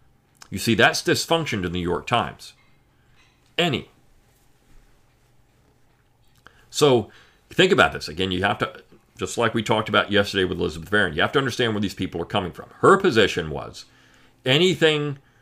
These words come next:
that's against the Democrats or their position is insurrection. Here, anything that's against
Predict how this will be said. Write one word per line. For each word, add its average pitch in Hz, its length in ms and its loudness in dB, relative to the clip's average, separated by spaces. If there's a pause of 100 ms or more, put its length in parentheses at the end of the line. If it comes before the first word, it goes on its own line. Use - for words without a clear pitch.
(240)
that's 120 240 -2
against 113 420 0
the 113 80 -4
Democrats 90 640 0
or 85 140 -2
their 95 240 4
position 135 640 -2
is 104 180 -4
insurrection. 101 680 -2
Here, 139 560 2 (320)
anything 170 640 2
that's 131 200 -2
against 107 600 0